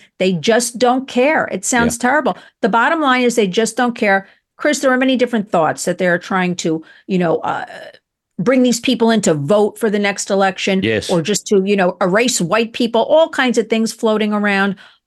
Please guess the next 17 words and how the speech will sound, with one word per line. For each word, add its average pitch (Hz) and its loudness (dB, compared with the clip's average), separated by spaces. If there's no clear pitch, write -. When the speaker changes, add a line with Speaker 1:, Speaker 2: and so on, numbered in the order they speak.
Speaker 1:
I 247 2
actually 277 -2
think, 214 -4
in 202 -2
my 185 2
opinion, 180 0
they 185 2
just 214 -2
want 190 -2
total 202 -2
destruction, 233 -4
disruption 202 -2
of 202 -2
America, 180 0
destroy 190 -2
the 208 -6
family, 170 -4